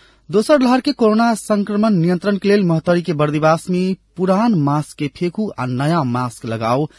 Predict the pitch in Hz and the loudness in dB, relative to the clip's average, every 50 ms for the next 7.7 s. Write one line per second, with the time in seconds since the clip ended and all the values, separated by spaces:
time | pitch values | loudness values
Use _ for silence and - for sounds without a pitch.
0 | _ _ _ _ - - 147 143 - 123 117 110 110 117 127 117 110 104 - 165 | _ _ _ _ -6 -4 -4 -4 -4 -6 -10 -8 -8 -6 -6 -6 -8 -6 -4 -2
1 | 147 127 110 107 104 123 147 - 151 - _ _ _ _ _ - - - - - | -2 -2 -2 -2 -2 -4 -4 -4 -6 -10 _ _ _ _ _ -20 -20 -20 -20 -18
2 | _ - 170 190 202 233 226 254 277 - 285 226 202 254 247 214 226 226 220 220 | _ 0 0 0 2 4 2 2 2 2 -2 -2 -2 -2 0 2 2 2 2 0
3 | 220 - - 254 262 208 196 180 175 185 185 185 180 - - 180 170 165 170 175 | -4 -2 -2 -2 0 0 0 0 0 0 0 0 -2 -2 -2 0 0 2 2 0
4 | 175 156 185 202 190 170 151 156 147 - 151 143 - 131 139 143 143 - - 151 | -2 -2 -2 -2 -2 0 0 0 0 0 -2 -2 -2 -6 -4 -4 -4 -2 -2 0
5 | 147 147 156 156 127 123 147 165 190 214 214 214 220 - - 156 - - 143 135 | 0 0 0 -2 -2 -2 -4 -2 0 2 2 2 0 0 -6 -8 -6 -4 -2 -2
6 | 135 131 135 143 143 147 - - 139 135 127 127 120 113 - - 135 127 117 - | -2 -2 -2 0 0 -2 -2 -4 -6 -6 -4 -4 -6 -6 -6 -6 -6 -6 -4 -4
7 | 135 120 107 110 - - 120 110 92 117 143 139 - | -4 -4 -4 -6 -6 -6 -8 -6 -4 -6 -6 -6 -6